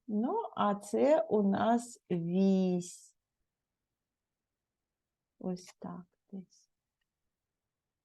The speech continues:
Ось так. Переглянемо відеофрагмент,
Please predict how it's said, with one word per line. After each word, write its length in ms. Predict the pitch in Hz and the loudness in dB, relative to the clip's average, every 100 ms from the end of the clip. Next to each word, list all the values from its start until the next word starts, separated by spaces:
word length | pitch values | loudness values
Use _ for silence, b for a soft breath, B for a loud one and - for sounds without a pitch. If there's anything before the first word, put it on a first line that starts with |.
| _ | _
Ось 280 | 190 208 208 | -6 -6 -6
так. 280 | - 180 - _ _ _ B B B - | -14 -14 -14 _ _ _ B B B 8
Переглянемо 920 | 247 277 277 285 285 262 254 240 233 | 10 10 10 12 12 10 6 6 6
відеофрагмент, 1300 | 233 262 214 220 220 220 220 240 254 294 381 539 | 4 2 4 4 4 2 2 2 2 0 0 -2